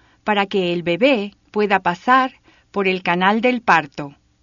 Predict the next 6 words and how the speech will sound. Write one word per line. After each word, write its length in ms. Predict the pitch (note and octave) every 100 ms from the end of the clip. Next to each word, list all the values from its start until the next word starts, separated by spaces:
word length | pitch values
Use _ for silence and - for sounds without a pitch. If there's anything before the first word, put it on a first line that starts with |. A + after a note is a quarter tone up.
| _ _ _ _ _ _ _ _ _ _ _ _ _ _ _ _ _ _
Las 280 | A3 A3 -
primeras 520 | A3+ B3 C#4 F#4+ -
contracciones 1080 | - C4+ G#3+ G3+ - C#4 B3 F#3 A3+ - _ _ _ -
suelen 500 | - D#4+ D#4+ C#4+ C4
ser 440 | - G3 E3 - _
irregulares, 1000 | A3 G3 F#3+ F#3 A3+ G#3 D3 C#3 -